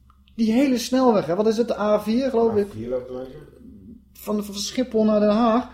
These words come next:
Speaker 1: gaan ze helemaal afsluiten, hè, als Obama, eh, land of, of al, al, al die, eh, Jinping Hung of weet ik veel hoe al die gasten heten.
Speaker 2: Maar lijkt me
Speaker 1: Weet je
Speaker 2: niet
Speaker 1: wat het kost voor het bedrijfsleven?
Speaker 2: Ja, ja, het lijkt me niet echt veilig. De polderbaan ligt namelijk volgens mij is dat de, de baan waar je het makkelijkste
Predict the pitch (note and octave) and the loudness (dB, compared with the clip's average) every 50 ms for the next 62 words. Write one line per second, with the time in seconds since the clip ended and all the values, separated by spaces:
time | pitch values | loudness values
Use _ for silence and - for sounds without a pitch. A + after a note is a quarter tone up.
0 | - - - - A3 G3 G3+ G3 G3+ A#3+ C4 C4 A#3+ A3 G#3+ G3 - G#3+ B3+ A#3 | -20 -14 -8 -6 -2 0 0 4 6 6 8 8 6 6 4 4 4 2 0 0
1 | A#3 - G#3 F3+ E3 D3+ C3+ D3 D3 D#3 G3 A#3+ G#3 F#3+ F3+ - F3+ D#3+ C#3+ D#3+ | 0 2 4 4 4 4 2 0 -2 -2 0 0 -2 -2 0 0 0 0 2 4
2 | E3 E3 D#3+ D#3+ E3 D#3 D3 C#3+ D3+ D3+ D3+ D3+ D#3 D#3+ D#3+ D#3 D3+ C#3+ D#3 D#3 | 4 4 4 2 2 0 0 -2 -4 -2 0 2 2 2 2 0 -2 -4 -6 -8
3 | - C#3+ D#3+ D#3 D#3+ D3 C#3 C#3 D3 D#3 D3+ D#3+ E3+ E3 - D#3+ D#3+ - - D#3 | -6 -6 -8 -8 -6 -8 -8 -6 -6 -2 0 0 0 0 0 -2 -2 -2 -2 -2
4 | D#3 E3 E3+ D#3+ D#3 D#3 D#3 D#3+ D#3 - - F3+ D#3+ C#3+ - - F3 E3+ E3 D3+ | -2 -2 0 2 4 4 2 2 0 -2 -4 -4 -4 -2 0 0 0 0 0 0
5 | D#3+ E3+ E3+ E3+ D#3+ D#3 D#3 - - E3 E3+ D#3+ D#3 D#3+ E3 E3 E3 D#3 D3+ D#3 | 0 0 0 0 0 -2 -6 -4 -2 -2 -2 -2 -2 -4 -4 -2 -2 -2 -2 -4
6 | D3 - - D#3 C#3+ - D#3+ D3 C#3+ C3+ C3+ - - - - G#3+ G#3 G#3 G#3 C#4+ | -6 -6 -6 -6 -6 -6 -6 -4 -4 -6 -6 -10 -14 -8 -4 -2 -2 0 0 0
7 | - E4 D#4 D#4 - - E4+ - - C#4 C4+ A#3+ A#3 B3+ D4+ E4 D4+ - F#3 E3 | 0 0 0 0 2 2 2 2 2 0 0 0 -2 -4 -4 -6 -6 -6 -8 -10
8 | - - G#2+ - - G3 G#3 - G2+ G#2+ - - E3+ D3 C3+ B2 B2+ C3 B2+ A2+ | -10 -10 -14 -14 -12 -10 -8 -8 -8 -8 -8 -8 -8 -8 -6 -6 -6 -6 -8 -8
9 | G#2 - - F#3+ F3 A#2+ - - - - - _ _ _ - - - G#3+ G#3+ G3 | -8 -8 -8 -6 -6 -8 -10 -12 -16 -20 -20 _ _ _ -20 -6 -2 0 0 0
10 | - - A#2 A#2 A#2 A#2 A#2+ A#2 A2+ C3 A#2+ A#2 B2 A#2 - C3 B2+ A#2+ B2 B2 | 0 0 -2 -2 -4 -4 -6 -8 -8 -8 -8 -8 -8 -8 -8 -8 -6 -6 -6 -8
11 | A#2+ A2 B2 A#2+ A#2+ B2 B2 A#2+ A#2+ A2+ A2 C3+ C#3 C3 B2 A#2+ A#2 A2 B2+ E3 | -8 -10 -10 -10 -10 -10 -10 -10 -10 -8 -8 -6 -6 -6 -6 -6 -6 -6 -8 -8
12 | E3 - C3 A#2 G2+ - B2+ A#2+ - - | -10 -10 -12 -14 -10 -8 -8 -8 -8 -10